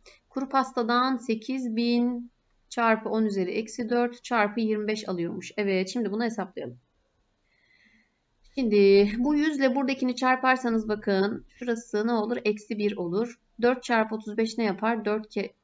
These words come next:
iki tanesi yetmiş, yüz kırk yapar. Yüz kırkın da şöyle düşünün. Yüz kırk çarpı on üzeri eksi bir. Bu on üzeri eksi bir demek bir bölü on demek. Yani bir tane sıfırı gidecek o zaman. Burası ne olmuş olacak? On dört olmuş olacak.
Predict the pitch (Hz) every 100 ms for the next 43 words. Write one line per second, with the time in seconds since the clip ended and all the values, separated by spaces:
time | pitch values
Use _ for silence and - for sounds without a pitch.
0 | - - 240 214 190 226 233 233 254 285
1 | - 240 240 233 214 175 175 240 277 240
2 | 240 - 247 - 262 226 240 349 - _
3 | _ _ - 254 240 196 185 233 269 240
4 | 226 - 262 - - 233 196 185 - 208
5 | 220 208 226 233 208 - - 208 170 -
6 | - _ _ - 208 254 247 262 262 269
7 | 254 269 254 277 285 247 240 240 233 214
8 | 165 175 226 220 240 254 220 202 208 262
9 | 269 220 220 226 196 175 220 302 - _
10 | - 247 247 262 220 185 196 185 185 330
11 | - _ _ - 254 226 180 170 170 -
12 | - - - -